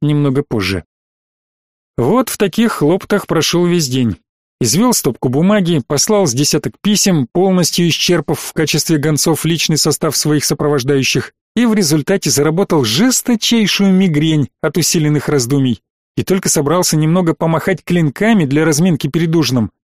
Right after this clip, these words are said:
как люди кардинала сообщили мне, что в Антверпене в гостинице «Гусь и гусыня» остановился некий дворянин Антонио де Формильяно, как две капли воды, похожий на Винченцо Гримальди, ломбардского дворянина,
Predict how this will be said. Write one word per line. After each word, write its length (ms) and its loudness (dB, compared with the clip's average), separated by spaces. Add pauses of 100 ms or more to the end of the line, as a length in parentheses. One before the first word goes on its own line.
(200)
как 220 -2
люди 260 2
кардинала 540 0
сообщили 480 0
мне, 180 0
что 160 -2
в 80 0
Антверпене 560 0
в 60 -2
гостинице 560 0
«Гусь 260 0
и 40 2
гусыня» 440 2 (380)
остановился 640 0
некий 260 0
дворянин 540 2 (180)
Антонио 600 2
де 140 0
Формильяно, 840 2 (180)
как 200 -2
две 160 0
капли 300 0
воды, 220 2
похожий 460 0
на 100 2
Винченцо 540 0
Гримальди, 680 0 (260)
ломбардского 680 0
дворянина, 580 2